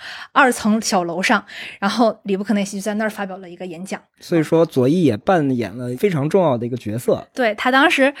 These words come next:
Speaker 1: 发表了一个很重大的演讲，就说我们要建立苏维埃共和国了，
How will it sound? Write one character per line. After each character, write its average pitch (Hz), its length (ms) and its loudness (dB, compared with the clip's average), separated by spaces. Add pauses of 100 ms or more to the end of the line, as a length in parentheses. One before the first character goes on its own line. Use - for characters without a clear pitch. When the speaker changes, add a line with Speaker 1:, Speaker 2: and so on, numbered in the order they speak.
(160)
Speaker 1:
发 254 120 -2
表 233 100 -2
了 202 140 -6
一 208 120 -6
个 226 200 2
很 196 180 -4
重 254 100 0
大 277 140 4
的 208 80 0
演 180 180 -8
讲， 190 160 -8
就 202 120 -6
说 214 160 -2
我 185 80 -2
们 165 80 -12
要 190 120 2
建 226 280 2
立 220 140 0
苏 226 220 -2
维 226 140 2
埃 226 200 2
共 240 200 -4
和 208 160 -6
国 180 240 -12
了， 240 160 -8